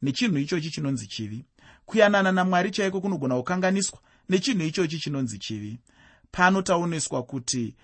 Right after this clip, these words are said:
tichadzidza kuti kubwinya kwaMwari kunogona kukanganiswa nechivizve. Chidzidzo chacho ichochi tichange tichichiwana kubva muchitsauko fifty-eight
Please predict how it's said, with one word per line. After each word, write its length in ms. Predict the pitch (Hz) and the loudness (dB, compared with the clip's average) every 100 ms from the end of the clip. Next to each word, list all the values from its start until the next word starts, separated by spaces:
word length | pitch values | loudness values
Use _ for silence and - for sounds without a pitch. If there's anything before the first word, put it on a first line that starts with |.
| _ _ | _ _
tichadzidza 600 | - 139 170 147 160 139 | -8 -2 0 -2 -4 -4
kuti 200 | 131 165 | -4 -4
kubwinya 480 | 165 143 120 123 120 | -4 -6 -2 -2 0
kwaMwari 600 | 117 165 175 160 151 147 147 _ _ | 2 2 2 2 2 -2 -6 _ _
kunogona 500 | - 180 175 127 120 | -4 0 0 0 -2
kukanganiswa 1000 | 110 110 151 156 151 151 160 - - 101 - _ _ - | -2 -4 -4 0 0 0 -2 -2 -2 -4 -6 _ _ -2
nechivizve. 840 | 131 135 - 123 123 107 101 95 107 _ _ _ _ | -2 -2 -2 -2 -2 -2 -6 -12 -16 _ _ _ _
Chidzidzo 600 | - 135 120 120 180 147 | -12 -10 -8 -4 -2 -2
chacho 320 | 127 170 165 165 | -2 -2 0 -2
ichochi 540 | 160 160 147 160 156 _ _ _ _ | 0 -2 -2 -4 -10 _ _ _ _
tichange 460 | - 139 165 180 170 | -12 -2 0 2 0
tichichiwana 840 | 147 - 160 156 147 147 143 117 - _ _ | -4 -10 -6 0 2 2 0 -4 -10 _ _
kubva 300 | - 120 120 | -10 -4 -2
muchitsauko 560 | 147 165 - 160 165 156 | -2 -4 0 0 0 -4
fifty-eight 800 | - 156 - 135 147 143 - | -8 -10 -8 -6 -2 -2 -4